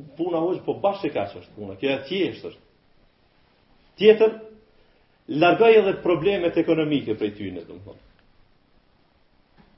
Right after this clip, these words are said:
Largoj mu këshyra ata për interes njëri prej tjetrit, ose me urujt njëri prej tjetrit.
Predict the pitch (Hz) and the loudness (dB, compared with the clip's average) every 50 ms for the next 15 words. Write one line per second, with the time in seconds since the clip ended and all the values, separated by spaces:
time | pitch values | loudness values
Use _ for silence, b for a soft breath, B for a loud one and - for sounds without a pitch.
0 | _ _ _ _ _ _ _ _ _ _ - 147 180 180 - - 220 233 226 208 | _ _ _ _ _ _ _ _ _ _ -4 0 0 0 2 2 2 2 2 4
1 | 208 214 208 - - - 226 220 208 196 190 202 196 202 - 196 185 175 165 185 | 4 2 2 2 -2 0 2 4 4 4 4 2 0 0 0 0 0 0 0 0
2 | 180 180 165 143 - - - 143 147 139 131 110 127 123 131 135 131 - 202 202 | 0 0 0 0 -2 -4 -6 -4 -4 -4 -4 -6 -6 -6 -4 -4 -4 -4 -4 0
3 | - 214 202 202 202 196 202 208 220 202 165 139 170 165 143 127 110 - 110 107 | 0 0 2 2 0 0 0 0 -2 -2 -4 -4 -4 -4 -4 -4 -6 -6 -6 -6
4 | 107 110 104 101 - - - | -4 -6 -6 -6 -8 -12 -20